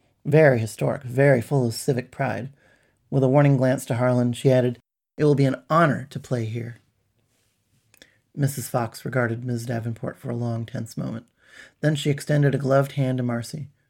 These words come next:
Marcy accepted. "Very well.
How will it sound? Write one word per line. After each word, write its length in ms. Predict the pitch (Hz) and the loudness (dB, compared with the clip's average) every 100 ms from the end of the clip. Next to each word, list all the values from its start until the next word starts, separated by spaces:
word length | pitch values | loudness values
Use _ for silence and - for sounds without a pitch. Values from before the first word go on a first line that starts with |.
| _ _ _ | _ _ _
Marcy 280 | 127 110 117 | -6 -6 -10
accepted. 540 | 113 123 117 - 135 _ _ _ _ _ _ _ | -8 -8 -8 -10 -14 _ _ _ _ _ _ _
"Very 320 | - 170 180 190 | 2 6 8 6
well. 360 | 135 123 139 | 2 0 -6